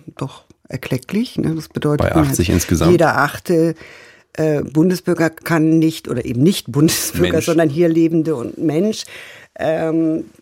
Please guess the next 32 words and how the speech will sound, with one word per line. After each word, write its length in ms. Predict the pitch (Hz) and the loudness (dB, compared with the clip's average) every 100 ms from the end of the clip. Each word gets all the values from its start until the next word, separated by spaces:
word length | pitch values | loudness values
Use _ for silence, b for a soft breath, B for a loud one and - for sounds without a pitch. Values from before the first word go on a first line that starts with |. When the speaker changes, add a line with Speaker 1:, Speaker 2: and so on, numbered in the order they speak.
| _ _ _ _ _ | _ _ _ _ _
Speaker 1:
kann 220 | - 175 170 | -4 -2 0
seine 420 | 170 165 160 - | 2 2 0 0
Rechte 500 | 160 165 - 190 175 | -2 -4 -6 -2 2
nicht 440 | 175 160 156 - 143 - | 4 2 0 -10 -20 -14
oder 260 | - 151 127 127 | -6 -4 -4 -4
hat 260 | 170 - - | -6 -8 -4
keine 320 | 165 156 156 | 0 2 0
Rechte, 280 | 165 - 165 | -2 -6 -8
hier 240 | 175 170 | -2 0
mitzubestimmen. 920 | 165 170 - 208 202 - 208 202 220 226 B B B | 0 -2 -4 -6 -4 -4 -4 -2 -2 -4 B B B
Das 200 | - 180 | -4 -4
finde 380 | - 180 180 185 | -2 0 2 2
ich 280 | 107 170 - | 0 -6 -10
für 180 | - 185 | -4 0
eine 120 | 170 | 0
Gesellschaft 560 | 165 156 165 180 151 - - | 0 0 0 -2 -6 -10 -10
grundsätzlich 880 | 151 185 180 175 170 - 165 165 _ | 0 0 2 -2 -4 -6 -6 -6 _
nicht 380 | 175 175 175 - _ | -2 0 -2 -6 _
so 360 | - 170 175 165 - - | -6 -2 0 -2 -6 -4
besonders 760 | 165 165 165 165 156 - - - | 0 2 4 4 0 -6 -16 -10
gut. 460 | 180 196 285 302 B B B B _ | -6 -2 -2 -2 B B B B _
Und 260 | 190 190 - | 0 0 0
es 100 | 180 | -2
scheint 340 | 190 196 185 | 2 2 2
mir 100 | 196 | 0
doch 240 | 190 185 | 0 -2
so 240 | - 196 190 | -4 -6 -6
zu 200 | - 180 | -6 -6
sein, 520 | 175 151 175 190 190 | -2 0 2 2 2
dass 340 | 185 170 - | -2 -6 -8
dieses 500 | - 170 170 170 - | -8 -6 -4 -4 -6
Einbürgerungsgesetz 1400 | - - 165 180 175 185 180 175 175 175 - 165 180 - | -10 -4 0 0 0 -2 -2 -2 -2 -4 -8 -6 -6 -6